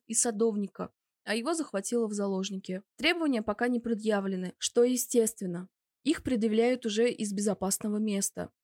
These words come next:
а сейчас поспешно удирают, прячась от погони. Я поморщился. Ценность людей слишком уж преувеличена. Еще понимаю, если захватили Нобелевского лауреата, у которого в мозгу величайший секрет. Но когда нужно спасать группу дебилов,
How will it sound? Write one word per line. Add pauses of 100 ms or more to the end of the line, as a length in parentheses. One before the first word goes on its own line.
(100)
а
сейчас
поспешно
удирают, (140)
прячась
от
погони. (600)
Я
поморщился. (400)
Ценность
людей
слишком
уж
преувеличена. (340)
Еще
понимаю,
если
захватили
Нобелевского
лауреата, (380)
у
которого
в
мозгу
величайший
секрет. (640)
Но
когда
нужно
спасать
группу
дебилов,